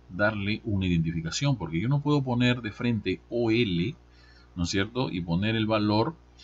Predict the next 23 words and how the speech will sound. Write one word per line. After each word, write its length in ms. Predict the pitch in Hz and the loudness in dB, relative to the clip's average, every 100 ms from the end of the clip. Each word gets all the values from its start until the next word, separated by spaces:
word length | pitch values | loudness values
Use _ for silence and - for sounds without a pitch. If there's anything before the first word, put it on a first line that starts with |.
| - - - | -20 -20 -8
este, 1040 | 78 - - 82 82 78 78 78 78 76 - | -8 -8 -4 0 2 2 -2 -2 -4 -6 -4
lower 480 | 87 104 107 90 | 0 2 2 4
alpha, 520 | 92 90 90 95 175 147 | 4 2 0 0 0 -2
porque 240 | - 165 87 | -6 -4 -4
si 160 | 90 | -2
no, 280 | 87 110 - | 0 0 0
a 120 | 92 87 | -2 -4
todos 520 | - 180 185 165 117 | 0 6 6 6 2
los 200 | 101 - | 0 0
O 100 | 117 | 2
L 200 | 117 101 | 4 4
de 120 | 82 | 2
mi 100 | 85 110 | 4 4
listas, 460 | 139 - - 131 | 2 0 -4 -4
a 120 | 64 | -8
toditos 420 | - 131 143 - 104 | -4 -2 0 -2 -4
los 160 | 104 | -2
O 80 | 117 | -2
L 180 | 117 147 | 0 0
van 180 | 92 87 | 2 0
a 80 | |
cambiar 440 | 82 71 73 78 69 | 0 -4 -2 -2 -2
al, 140 | 65 | -6